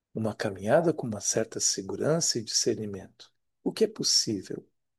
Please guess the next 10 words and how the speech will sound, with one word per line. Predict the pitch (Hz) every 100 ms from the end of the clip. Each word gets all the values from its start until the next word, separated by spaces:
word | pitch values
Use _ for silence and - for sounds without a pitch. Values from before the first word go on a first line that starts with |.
| _ _ _ _ _ _ _ _ _ _ _ _ _
Muitos | 123 156 156 - 117
elementos | 107 101 104 -
são | - 110
possíveis. | - - - - - - - - _
Um | 185 196
deles | 127 117 117 139 - -
diz | - 117
respeito | - 101 - - 139 135 - - - - -
aos | - 123 139
entrelaçamentos. | 160 151 135 123 - 113 98 92 - - - - -